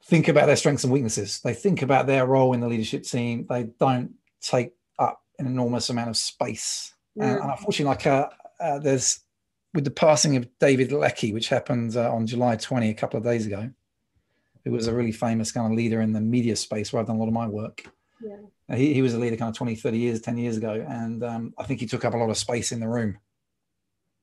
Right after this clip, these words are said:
Speaker 1: And he led in that very much command and control, shout at people way. And, um, I never met him. Uh, so I'm just going from the stories I've, I,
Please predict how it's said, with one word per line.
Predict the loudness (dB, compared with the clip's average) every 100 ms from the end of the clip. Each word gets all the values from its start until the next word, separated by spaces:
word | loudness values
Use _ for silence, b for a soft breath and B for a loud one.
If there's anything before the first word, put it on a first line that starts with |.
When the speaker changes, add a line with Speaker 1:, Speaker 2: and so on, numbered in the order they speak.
| _ _ _
Speaker 1:
And | -4
he | 0
led | 2 2 2
in | 0
that | -2 -2
very | 0 0
much | 0 -4
command | -4 -2 0 -2
and |
control, | -4 0 0
shout | 0 -2 -2 -4
at | -6
people | -4 -4 -2
way. | -2 -2 -8 -8
And, | -4 -4 -2
um, | -4 -6 b b -4
I | 0
never | 2 2
met | 4
him. | 4 4 0 _
Uh, | -4 -2 -2 -6
so | -2 -2
I'm | -2
just | -4 -6 -2
going | -2 0
from | -4
the | -4
stories | -4 -2 0 0
I've, | -2 -2 -6
I, | -8